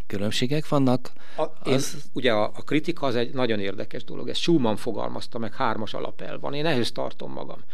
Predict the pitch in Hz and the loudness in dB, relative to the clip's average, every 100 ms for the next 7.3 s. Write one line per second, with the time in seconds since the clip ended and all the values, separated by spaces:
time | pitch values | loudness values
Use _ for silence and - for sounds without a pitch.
0 | - - - 143 226 185 123 160 - 151 | -2 0 2 4 6 6 2 2 0 0
1 | 170 123 156 131 120 107 110 - - - | 2 2 2 2 4 4 2 0 -2 -2
2 | - - 101 101 98 147 123 113 - 104 | 0 0 0 0 8 10 10 4 2 0
3 | - - 120 110 120 104 135 175 123 101 | 0 0 0 0 0 0 4 4 4 0
4 | - 123 107 - 113 110 - 107 113 - | 0 0 0 0 0 0 -2 -2 -2 -2
5 | 117 110 107 113 - - 139 - 131 113 | -2 -2 -2 -2 -2 -2 -2 0 -2 0
6 | 113 104 - 110 - 117 104 104 110 113 | 0 0 0 0 0 0 0 -2 0 0
7 | 131 120 117 | 2 2 2